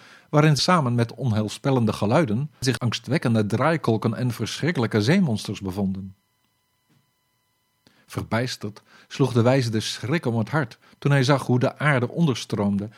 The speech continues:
en al de vier soorten bewoners van het universum, zoals geboren uit vocht, zaad, embryo's en eieren,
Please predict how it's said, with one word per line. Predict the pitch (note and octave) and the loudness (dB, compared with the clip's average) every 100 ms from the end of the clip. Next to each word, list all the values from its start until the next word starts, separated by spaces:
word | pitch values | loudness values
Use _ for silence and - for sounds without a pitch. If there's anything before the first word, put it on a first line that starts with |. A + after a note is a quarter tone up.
| - | -10
en | C3+ | -4
al | C3+ E3 | 0 4
de | C3 | 4
vier | A#2 D3+ | 4 0
soorten | A#2 E3 D3 C3+ | 0 -2 0 2
bewoners | A#2+ A#2 E3 C3+ - | 2 4 4 2 -2
van | B2 | -2
het | A#2 | -2
universum, | A2+ A#2+ A2+ C3+ A2+ A#2 | -2 0 0 -2 -2 -4
zoals | A#2+ A2+ | -2 -2
geboren | - G#2 G#2 A2+ A2+ A2 | -2 -4 -2 -2 0 -2
uit | G#2 - | -4 -8
vocht, | F#2+ A2 A#2 - | -8 -8 -8 -14
zaad, | - A2 A2 A2+ | -8 -2 -2 -2
embryo's | - A#2+ A2 A2+ A2 | -2 -2 0 0 -2
en | A2+ | -2
eieren, | G2+ C3+ A#2 B2 | -4 -2 -2 -2